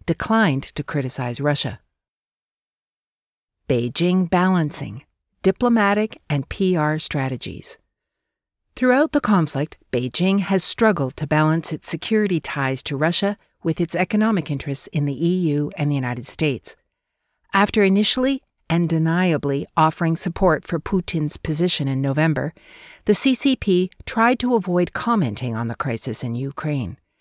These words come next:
Beijing has sought to maintain strategic silence and ambiguity, going so far as to shutter the People's Daily Russia Foreign Affairs section.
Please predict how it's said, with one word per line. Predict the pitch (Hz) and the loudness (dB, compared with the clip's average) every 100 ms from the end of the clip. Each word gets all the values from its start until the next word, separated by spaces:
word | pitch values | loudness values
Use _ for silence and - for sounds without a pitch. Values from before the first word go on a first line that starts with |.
| _ - - - | _ -20 -12 -2
Beijing | 135 131 175 185 220 | 0 2 2 2 2
has | - 196 175 | 2 2 4
sought | 214 220 233 | 4 2 2
to | 208 | 0
maintain | 196 170 165 180 170 170 - | 2 2 0 0 0 0 -4
strategic | - - - 247 247 262 | -4 -4 -2 -2 -2 -2
silence | - 143 147 143 147 | -2 0 0 -2 -2
and | 147 143 | -2 0
ambiguity, | 143 139 147 170 160 135 160 - - - _ | 0 0 2 2 2 -2 -10 -16 -20 -20 _
going | - 214 220 | 2 4 4
so | - 247 247 | 4 2 2
far | - 233 147 151 - | 2 2 4 0 0
as | 165 - | -2 0
to | 185 | -2
shutter | 160 - 262 170 135 - - | 0 0 0 0 -4 -6 -6
the | 156 | -6
People's | - 208 240 233 | -2 -2 -2 -2
Daily | 165 135 127 147 - _ | -2 -2 -2 -4 -8 _
Russia | 165 165 - 175 | 0 2 2 -2
Foreign | - 160 139 131 | -2 -4 -2 -4
Affairs | - 160 143 | -4 -2 -2
section. | - 101 - 101 127 | -4 -6 -8 -10 -12